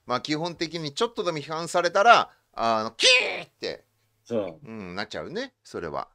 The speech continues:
Speaker 2: それで、まあ、キー局だから、
Speaker 1: うん。
Speaker 2: キー局をコントロールするのは電通なんで、
Speaker 1: うん。
Speaker 2: だから電通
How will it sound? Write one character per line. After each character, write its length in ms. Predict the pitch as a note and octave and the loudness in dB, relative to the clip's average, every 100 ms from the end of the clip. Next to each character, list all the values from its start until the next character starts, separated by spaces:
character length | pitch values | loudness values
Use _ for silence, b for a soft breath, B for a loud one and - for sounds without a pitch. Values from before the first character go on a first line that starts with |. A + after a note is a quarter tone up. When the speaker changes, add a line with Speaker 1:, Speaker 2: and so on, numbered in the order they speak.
| _ - | _ -10
Speaker 2:
そ 80 | F#3 | -6
れ 80 | |
で、 520 | G3 G3 G3 G3 F#3+ F#3+ | 0 0 2 0 0 0
ま 260 | G#3 C#3+ | 2 2
あ、 60 | A#2 | 2
キ 200 | - F#3+ | -4 -8
ー 80 | D#3+ | 0
局 680 | D#3+ C#3 A2+ G#2 G2+ F#2+ F2+ | 0 0 -4 -4 -6 -8 -10
だ 140 | G2 | -10
か 160 | - F2 | -10 -6
ら、 280 | G#2+ A#2+ F#2+ | -2 0 -2
Speaker 1:
う 40 | |
ん。 260 | G2+ F#2+ - _ _ - | -6 -12 -14 _ _ -4
Speaker 2:
キ 80 | |
ー 60 | E3+ | 0
局 240 | E3 A#2 | 2 2
を 60 | A#2+ | 0
コ 140 | - | -4
ン 80 | A#2+ | -4
ト 100 | C3+ | 2
ロ 120 | C#3 | 4
ー 20 | C#3 | 4
ル 120 | G#2 | 2
す 60 | |
る 80 | B2+ | 0
の 100 | E3 | 2
は 100 | D#3+ | 2
電 280 | G2 A2 G2+ | 0 -4 -6
通 280 | - B2+ A#2+ | -6 -2 0
な 160 | B2 | 0
ん 160 | A2+ E2 | -2 -6
で、 260 | E2 D#2 D2+ | -10 -12 -10
Speaker 1:
う 40 | |
ん。 260 | F#2 D#2+ - _ _ _ _ | -10 -12 -14 _ _ _ _
Speaker 2:
だ 120 | E3 | 2
か 80 | E3 | 6
ら 120 | C#3+ | 6
電 320 | A2 A#2+ A#2+ A#2 | 6 2 -2 -4
通 1500 | - B2 B2 A#2+ E3+ A#3+ A#3+ A#3+ A#3+ A#3+ A#3+ A#3 A#3 A#3 | -4 -2 2 4 4 4 4 2 2 0 -2 -2 -4 -6